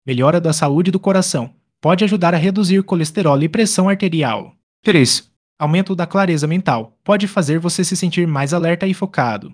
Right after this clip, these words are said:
E, claro, não podemos esquecer das receitas ricas em fibras para a saciedade.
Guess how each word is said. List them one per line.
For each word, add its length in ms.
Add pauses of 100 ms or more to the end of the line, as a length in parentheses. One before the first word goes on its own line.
(360)
E, 180 (180)
claro, 360 (140)
não 160
podemos 380
esquecer 460
das 140
receitas 540
ricas 380
em 80
fibras 360
para 220
a 40
saciedade. 800